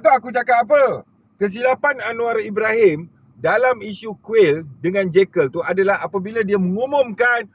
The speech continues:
kerajaan membantu untuk penempatan semula di satu tempat baru untuk buat kuil, kuil. Kita akan pindahkan kuil ni.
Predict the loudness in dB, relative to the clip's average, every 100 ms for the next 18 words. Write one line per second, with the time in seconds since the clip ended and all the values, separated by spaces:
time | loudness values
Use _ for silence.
0 | _ _ -4 -4 -4 -4 -2 0 -2 -2
1 | 0 0 0 -4 -8 -8 -8 -12 _ _
2 | _ -8 -2 2 0 -2 _ -10 -6 -2
3 | 0 0 -2 -8 -10 0 2 2 0 -4
4 | -4 -4 -8 -4 -2 2 0 -2 -12 -14
5 | _ _ -8 -4 -2 -4 2 2 2 0
6 | _ 0 0 0 _ _ _ _ _ _
7 | _ _ -14 -4 -4 -2 -4 -6 -4 -2
8 | -2 -6 -6 -8 -8